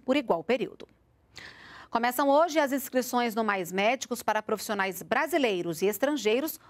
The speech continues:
formados no exterior, ou seja, sem registro no Brasil. O prazo vai até sexta-feira, dia quatorze de dezembro. De acordo com o Ministério da Saúde, mais da metade dos profissionais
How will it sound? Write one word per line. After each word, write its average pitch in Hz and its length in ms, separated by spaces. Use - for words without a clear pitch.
formados 285 600
no 294 80
exterior, 285 520
ou 339 160
seja, 247 400
sem 277 280
registro 240 580
no 226 100
Brasil. 202 580
O 190 120
prazo 226 340
vai 226 100
até 202 180
sexta-feira, 214 580
dia 226 120
quatorze 254 540
de 226 80
dezembro. 220 600
De 262 80
acordo 277 320
com 269 80
o 262 40
Ministério 226 440
da 190 100
Saúde, 233 500
mais 226 320
da 226 120
metade 262 580
dos 202 220
profissionais 190 680